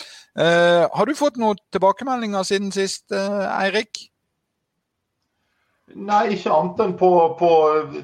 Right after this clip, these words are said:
Speaker 2: drill-videoen. Så den, den
Speaker 1: Ja.
Speaker 2: var det en del folk som likte godt.
Speaker 1: <laughs>
Speaker 2: Eh.
Speaker 1: Ja. Ja, ja, ja,
Speaker 2: Så,
Speaker 1: ja, ja.
Speaker 2: eh,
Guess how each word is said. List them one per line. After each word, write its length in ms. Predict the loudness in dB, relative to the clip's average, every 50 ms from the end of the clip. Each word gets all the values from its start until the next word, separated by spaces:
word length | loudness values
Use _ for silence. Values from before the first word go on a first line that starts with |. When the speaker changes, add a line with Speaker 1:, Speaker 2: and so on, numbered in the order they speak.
| -14 -10
Speaker 2:
drill-videoen. 840 | -6 0 2 2 2 2 0 -4 -6 -6 -4 0 0 0 0 0 -2 -8 -16 -20 _
Så 180 | -4 -4 -2
den, 240 | 0 0 -2 -2 -4 -10 -14 -16 -20 -16
den 260 | -12 -10 -8 -4 0
Speaker 1:
Ja. 100 | 2 2
Speaker 2:
var 120 | 2 2
det 80 | 0 -2
en 80 | -2
del 140 | -4 -6 -4
folk 200 | -4 -6 -6 -6
som 120 | -6 -8 -8
likte 320 | -8 -10 -10 -12 -10 -8
godt. 400 | -8 -8 -8 -10 -16 _ -20 -20
Speaker 1:
<laughs> 60 | -20 _ _ _ _ _ _ _ -6 -6 -6 -4 -4 -6 -6 -4
Speaker 2:
Eh. 340 | -4 -2 -2 -2 -2 -4 -4 -6 -6 -8 -8 -6 -4 -4 -6 -6 -10 -20 -20 -20 -20 -20 -20 -20 _ -14 -14 -14 _ _ _ -20 -20 -20 -20 -20 _ _
Speaker 1:
Ja. 220 | -4 0 0 0 0 -2 _ _ _ _ _ _ _ _ -20 -20 -20 -18 -10
Ja, 180 | -4 0 2
ja, 180 | 2 4 4 2
ja, 20 | 2
Speaker 2:
Så, 140 | 2 2 2
Speaker 1:
ja, 240 | 4 4 4 4 4
ja. 240 | 2 2 2 0 0
Speaker 2:
eh, 360 | 0 -2 -4 -10 -16 -20 -20